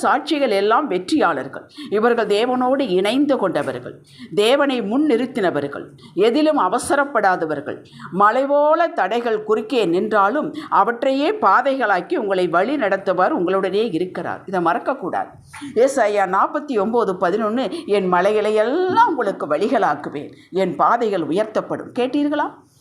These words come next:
சோர்ந்து போவீர்கள் என்றால், ஒன்று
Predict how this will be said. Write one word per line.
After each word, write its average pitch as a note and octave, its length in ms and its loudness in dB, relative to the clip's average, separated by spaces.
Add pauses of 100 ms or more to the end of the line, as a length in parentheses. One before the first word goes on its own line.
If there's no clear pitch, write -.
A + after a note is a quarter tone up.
(160)
சோர்ந்து E4 600 2
போவீர்கள் B3+ 460 -4
என்றால், G3 480 2 (400)
ஒன்று D4 500 0